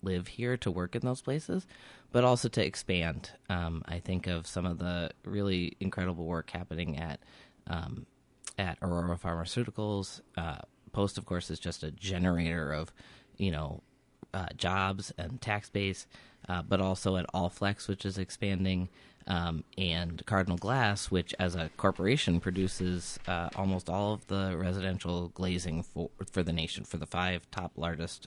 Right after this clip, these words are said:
um, window makers. Uh, so we also wanna make sure we allow for spaces for those folks to sus-, expand and succeed, um, which will help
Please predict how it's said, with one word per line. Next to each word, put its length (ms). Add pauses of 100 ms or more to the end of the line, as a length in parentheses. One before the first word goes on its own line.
um, 320 (460)
window 560
makers. 420 (420)
Uh, 300
so 400
we 220 (180)
also 280
wanna 140
make 260
sure 140
we 320
allow 380
for 320
spaces 520
for 180
those 260
folks 360
to 120
sus-, 380
expand 680 (140)
and 180
succeed, 580 (340)
um, 180
which 180
will 80
help 400